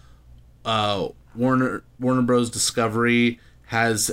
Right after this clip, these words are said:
had a massive, uh, m-, multi-billion dollar loss, um, market share loss, I believe, uh, as a result of all these cancellations.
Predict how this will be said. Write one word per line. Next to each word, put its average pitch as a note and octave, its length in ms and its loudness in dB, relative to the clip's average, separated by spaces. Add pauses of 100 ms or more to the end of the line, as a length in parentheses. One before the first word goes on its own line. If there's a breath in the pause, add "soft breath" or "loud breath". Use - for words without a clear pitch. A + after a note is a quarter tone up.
had A#2+ 360 0
a A2 260 -2
massive, A2 1300 0
uh, G2 600 -4 (1600 soft breath)
m-, A#2+ 240 -8 (280)
multi-billion C#3 1700 2
dollar A#2 460 2
loss, G#2+ 880 -2 (160)
um, G2+ 600 -2 (520 soft breath)
market B2 680 0
share C3 360 2
loss, B2+ 380 0
I C3 100 2
believe, B2+ 680 0 (100)
uh, A2 240 0
as A2+ 240 -2
a B2 60 0
result G#2 420 0
of A#2 100 -4
all B2 200 2
these B2+ 240 0
cancellations. C#3+ 1080 -2